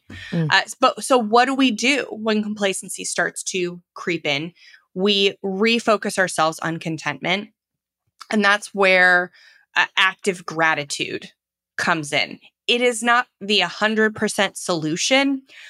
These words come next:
Speaker 2: but it is one highly effective thing that you can do to reorient yourself back to contentment.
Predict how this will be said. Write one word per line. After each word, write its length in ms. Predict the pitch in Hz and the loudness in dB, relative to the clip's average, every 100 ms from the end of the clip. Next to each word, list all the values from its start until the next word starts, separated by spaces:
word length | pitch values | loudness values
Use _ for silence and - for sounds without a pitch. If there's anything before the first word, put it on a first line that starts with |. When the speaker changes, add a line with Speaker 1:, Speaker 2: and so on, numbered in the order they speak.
| - | -8
Speaker 2:
but 120 | - 220 | -2 0
it 100 | 240 | 2
is 240 | 254 220 | 0 0
one 720 | 180 175 202 220 247 254 269 - _ _ | -6 0 4 4 4 2 0 -4 _ _
highly 560 | - - 214 226 220 | -6 0 2 2 0
effective 640 | 180 - 208 180 - 196 180 | 0 0 0 0 -2 -4 -4
thing 380 | - 185 180 170 | -2 0 0 -4
that 180 | 170 | -6
you 180 | 165 170 | -4 -6
can 280 | 170 - 165 | -4 -6 -6
do 680 | 160 254 269 143 160 175 - _ _ _ _ _ _ - | -2 2 2 2 -2 -4 -8 _ _ _ _ _ _ -4
to 560 | 262 277 233 208 202 185 | 2 4 4 2 0 -6
reorient 800 | 180 214 214 202 185 175 165 | 0 4 4 4 4 2 -2
yourself 720 | 175 170 - 165 156 156 - - | -4 -6 -2 0 0 -2 -8 -6
back 320 | 165 156 - | 0 0 -2
to 500 | - - 156 147 160 _ _ _ _ - | -8 -4 -2 -2 -6 _ _ _ _ -12
contentment. 720 | 165 143 - 147 - - - | -8 -8 -4 -6 -6 -10 -10